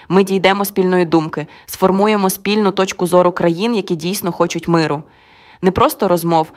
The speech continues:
а справжнього миру, процитували журналісти слова Зеленського.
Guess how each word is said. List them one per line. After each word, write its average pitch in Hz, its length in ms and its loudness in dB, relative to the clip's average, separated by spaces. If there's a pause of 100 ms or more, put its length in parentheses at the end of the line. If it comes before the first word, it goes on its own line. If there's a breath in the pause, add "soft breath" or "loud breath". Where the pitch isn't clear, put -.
(120)
а - 120 -4
справжнього 196 600 0
миру, 151 360 0 (260 soft breath)
процитували 170 600 0
журналісти 170 640 -4
слова 175 320 0
Зеленського. 156 680 -2